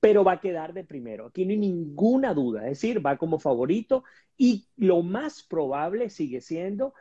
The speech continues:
que sea el, el, el próximo presidente de, de Colombia. Ahora bien, aquí la gran pregunta está en,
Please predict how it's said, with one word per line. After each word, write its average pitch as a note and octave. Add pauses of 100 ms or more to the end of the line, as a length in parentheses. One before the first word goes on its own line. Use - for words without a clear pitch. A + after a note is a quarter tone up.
(160)
que D3+
sea E3
el, F3 (120)
el, C#3
el C3
próximo C#3+
presidente C3 (260)
de, C#3
de D#3+
Colombia. A2+ (380)
Ahora A3
bien, A#2 (280)
aquí F#3
la A#3+
gran C#4+
pregunta A#3+
está C3 (260)
en, F3